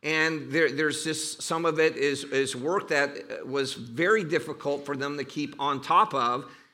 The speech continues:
along with the other work that they had themselves that they did normally all day long on their own. And so with all of that going on, they're crying out and saying, "We don't have any food.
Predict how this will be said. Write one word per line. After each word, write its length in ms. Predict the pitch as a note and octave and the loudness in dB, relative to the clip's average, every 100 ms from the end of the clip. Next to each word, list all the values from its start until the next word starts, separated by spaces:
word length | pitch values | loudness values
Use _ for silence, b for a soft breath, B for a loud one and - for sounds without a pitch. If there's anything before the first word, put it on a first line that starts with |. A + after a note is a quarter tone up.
| B | B
along 360 | D3+ F3 G#3 A#3 | 0 4 4 4
with 160 | A3 | 2
the 140 | A3 G#3 | 4 2
other 320 | A3+ A3+ G3+ | 6 4 2
work 340 | D3+ F3+ A#3+ | 0 2 4
that 200 | A3+ G#3+ | 2 -2
they 160 | G#3+ A3 | 2 2
had 260 | G3+ G#3+ F3 | 4 0 -2
themselves 600 | G3+ - A3+ A#3+ G3+ - | -4 -4 0 0 0 0
that 200 | E3+ E3 | -2 2
they 160 | A3+ | 0
did 380 | F#3 D#3 C3+ A#2 B B _ _ | 0 0 0 -2 B B _ _
normally 640 | - E3 E3+ D#3 C3+ C3 B2+ - | -2 2 2 2 2 0 -4 -2
all 200 | D3 D#3+ | 2 4
day 220 | D#3 D3 | 4 4
long 480 | C3+ C#3+ C#3 C#3+ C#3+ B B _ _ _ | 4 0 0 -2 -6 B B _ _ _
on 160 | D#3+ | 2
their 180 | E3 E3 | 6 8
own. 300 | F#3 G#3 A#2+ - - _ _ _ _ _ _ _ - | 8 8 4 -6 -18 _ _ _ _ _ _ _ -10
And 160 | D3+ | -6
so 180 | C#3+ F#3+ | 2 4
with 200 | F3+ E3 | 6 4
all 280 | E3 E3+ A3+ | 2 4 6
of 120 | A3 | 6
that 200 | F#3+ F3+ | 4 2
going 340 | D3+ F#3 E3+ D#3 | 2 2 2 0
on, 520 | D#3+ F#3 D#3 D3+ D#3 B B B _ _ | 2 4 4 2 -4 B B B _ _
they're 120 | E3+ | 0
crying 400 | F3 F3+ F#3 F#3 | 0 2 2 4
out 180 | F3 A3 | 4 2
and 120 | F#3+ | 0
saying, 520 | C#3+ F3+ E3+ E3+ E3 - | -2 -2 0 -2 -4 -6
"We 160 | C#3 C4 | -4 4
don't 160 | A#3 | 6
have 140 | F3 E3 | 6 2
any 120 | F#3 | -2
food. 460 | - A#3 C#4 B2 | 6 6 8 2